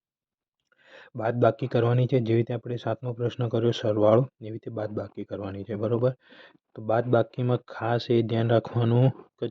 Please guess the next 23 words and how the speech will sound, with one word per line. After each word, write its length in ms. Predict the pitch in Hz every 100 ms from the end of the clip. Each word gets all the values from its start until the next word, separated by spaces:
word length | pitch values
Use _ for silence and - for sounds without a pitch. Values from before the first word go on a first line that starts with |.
| -
ચિહ્ન 200 | 107 104
આપણે 400 | 107 113 107 110
જ્યારે 300 | 107 107 107
ખોલીએ 500 | - 107 107 107 113 135 - - - - _ _ _ -
ત્યારે 260 | 107 110 113
બરોબર 520 | 107 104 107 110 135 - - _ _ _ _ _ -
એને 240 | 113 113 139
ચિહ્ન 340 | - 117 107 101
મળે, 320 | 120 110 110 135 143 _ 113
ગુણાકાર 500 | 110 110 113 110 104
થાય 220 | 120 120
તો 80 | 107
આપણો 240 | 101 113
જવાબ 280 | 104 98 110
સાચો 360 | - 120 104 98
આવે, 240 | 95 90 - _ _ _ _ _ 113
બરોબર? 360 | 113 120 123 - - - -
બંનેની 420 | 117 117 117 120
બાદબાકી 560 | 120 110 117 110 107 120
કરવાની 440 | - 110 113 120
છે. 120 | 117 131 - _ _ _ _ _
બાદબાકી 680 | 113 110 110 120 110 - 127
આમાં, 360 | 113 104 110